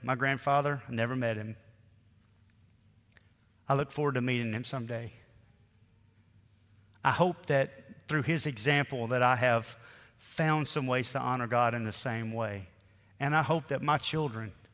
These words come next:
and my children's children and my great-grandchildren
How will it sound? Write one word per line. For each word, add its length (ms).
and 120
my 80
children's 440
children 600
and 160
my 160
great-grandchildren 1200